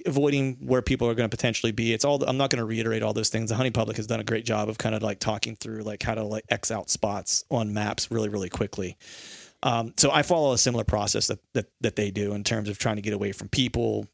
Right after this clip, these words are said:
easy access, gonna mark that off right away. Um, I think the one thing for me is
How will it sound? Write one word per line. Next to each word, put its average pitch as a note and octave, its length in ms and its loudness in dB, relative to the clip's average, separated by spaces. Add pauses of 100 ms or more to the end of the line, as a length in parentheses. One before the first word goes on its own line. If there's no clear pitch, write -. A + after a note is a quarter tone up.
(340)
easy A2+ 320 2
access, G#2 400 2
gonna G#2+ 180 -2
mark G2+ 240 -4
that A2 140 0
off G#2+ 240 -2
right G#2 160 0
away. G2+ 400 -2 (600)
Um, A2+ 400 -2 (760)
I D#3 100 4
think A3 260 -2
the D3+ 100 2
one B2 280 0
thing C3 220 0
for A#2 140 -2
me B2 220 -2
is A2 480 0